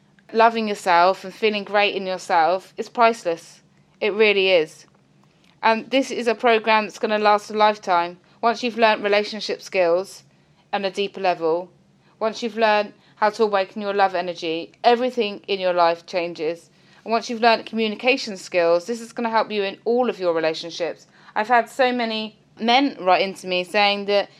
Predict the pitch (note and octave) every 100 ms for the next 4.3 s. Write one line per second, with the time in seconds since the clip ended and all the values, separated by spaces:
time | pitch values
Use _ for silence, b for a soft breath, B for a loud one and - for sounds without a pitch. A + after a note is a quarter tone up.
0 | b - G#3+ A#3 A#3 A3+ A3+ A3+ G#3+ G#3
1 | G3 G3+ G3 F#3+ G3 G#3+ G#3 - F#3+ F#3+
2 | F#3+ A3+ G#3 G3 - A#3 B3 E3 - -
3 | _ b b b b b F#3+ G3 G#3 G#3+
4 | G#3 G3+ G3+